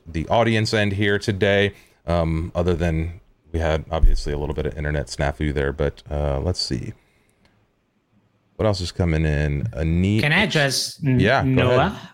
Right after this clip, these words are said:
Speaker 1: Uh-huh.
Speaker 2: for, for a sec? Yeah, I was about to say this 'cause this is the, the perfect example of stuff that we should not be doing.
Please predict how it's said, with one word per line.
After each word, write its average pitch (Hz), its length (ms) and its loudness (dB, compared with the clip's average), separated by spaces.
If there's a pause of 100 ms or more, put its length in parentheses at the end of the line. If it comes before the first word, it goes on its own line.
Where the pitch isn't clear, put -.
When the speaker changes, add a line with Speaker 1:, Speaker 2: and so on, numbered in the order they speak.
(220)
Speaker 1:
Uh-huh. 90 320 2
Speaker 2:
for, - 140 -10
for - 180 -6
a 120 60 -2
sec? 131 500 -4
Yeah, 139 260 0 (260)
I 143 40 2
was 156 120 2
about 175 200 0
to 151 60 -2
say 131 200 0
this 123 140 2
'cause 135 260 -2
this 160 240 0
is 185 160 2
the, 139 140 0
the 120 160 -2
perfect 139 440 -2
example 131 680 -2
of - 200 -4
stuff 147 520 -2
that 123 200 0
we 139 220 0
should 139 260 -2
not 123 300 0
be 123 80 -2
doing. 107 400 -4